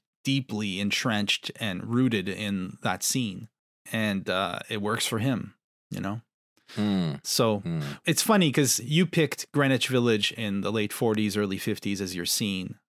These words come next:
Speaker 1: which, and that
Speaker 2: Yeah.
Speaker 1: truly is a scene. I kind of, like, hmm,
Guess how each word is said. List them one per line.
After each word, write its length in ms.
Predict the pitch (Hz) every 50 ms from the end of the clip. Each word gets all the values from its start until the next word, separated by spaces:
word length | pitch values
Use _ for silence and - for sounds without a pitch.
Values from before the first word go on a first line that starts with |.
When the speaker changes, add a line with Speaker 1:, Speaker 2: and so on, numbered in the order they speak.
| _ -
Speaker 1:
which, 160 | - 120 -
and 160 | - - 202
that 180 | 220 208 - -
Speaker 2:
Yeah. 120 | 85 71
Speaker 1:
truly 360 | - - 180 160 135 120 - 113
is 200 | 131 127 110 104
a 80 | 101
scene. 520 | - - - 131 110 98 92 85 82 - - - - - - - - - - -
I 240 | 214 277 302 285 214
kind 300 | - - 185 190 185 180
of, 200 | 151 131 - 135
like, 440 | 131 120 117 113 107 - - - _ _ _ _ _ -
hmm, 280 | 165 147 131 113 101